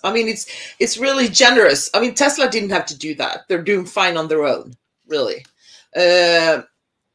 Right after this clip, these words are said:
so, um, but like Elon, he was so, I think he was really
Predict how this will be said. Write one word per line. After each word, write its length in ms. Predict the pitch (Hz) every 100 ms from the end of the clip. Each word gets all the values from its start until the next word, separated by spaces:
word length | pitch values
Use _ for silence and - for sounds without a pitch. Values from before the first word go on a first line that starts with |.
| _
so, 580 | - - 202 196 196 170 - _ -
um, 380 | 175 160 147 151 - - -
but 80 | 208
like 280 | 220 220 254
Elon, 240 | 247 262
he 80 | 247
was 240 | 233 220
so, 380 | - 226 226 -
I 120 | 233
think 200 | 233 277
he 140 | 254 254
was 280 | 226 214 180
really 280 | 202 233